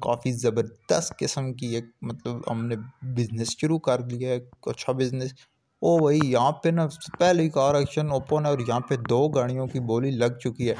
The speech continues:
अभी हमारे, हम यहाँ आ चुके हैं इसलिए कि हम यहाँ पे क्या पता हमें कोई गाड़ी ठीक मिल जाए, लेकिन मुझे नहीं लगता, क्योंकि यहाँ पे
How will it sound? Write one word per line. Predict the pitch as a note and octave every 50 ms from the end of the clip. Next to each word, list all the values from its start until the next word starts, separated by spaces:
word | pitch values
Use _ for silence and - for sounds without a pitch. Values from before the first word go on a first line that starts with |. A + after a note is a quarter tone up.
| - - - - - _ _ _ -
अभी | C#3+ C#3+ D#3 D3+
हमारे, | C#3+ B2 A#2 A#2 C3+ C3+ C3+ -
हम | C3+ C3 D3 D3
यहाँ | C3 A2+ A2 B2+ D3 D#3+ D#3
आ | D3+ C#3+
चुके | - - D3+ D3 - D#3+
हैं | D#3+ D#3 D3 - _ -
इसलिए | D3+ - - - D3+ D3+ D3+ D3+ D#3 D3+ D3+ D#3
कि | _ - C#3 C#3 C#3+ D3 C#3+ - _ - - - - - _ _ _ -
हम | B2 C3 C#3 C#3+ D3 D3+ D3+ D3 D3 D3+ D3+ C#3+ - _ - - _ _ _
यहाँ | A2+ A#2 A2+ A#2+ C3 C#3+ -
पे | D3+ C#3+ C3+
क्या | - - - B2+ C3
पता | C#3 D3 C3+ C3+ C3+
हमें | B2+ B2+ C3 C3
कोई | - C3
गाड़ी | B2 A#2+ A2+ A#2 B2 C3 C#3 - -
ठीक | - C#3 D3 C#3+ D3
मिल | C#3+ C#3+
जाए, | D3 D3+ D3+
लेकिन | C3+ A#2+ - C3 A#2+
मुझे | A#2 A#2 A2+ A#2 C3+
नहीं | D3 D#3 D#3+
लगता, | E3+ D#3+ C#3+ - - A#2 A#2 - - - - - -
क्योंकि | C#3 C#3 C3+ D3+
यहाँ | C#3 B2 A#2+ C3 C3+
पे | - D3+ D3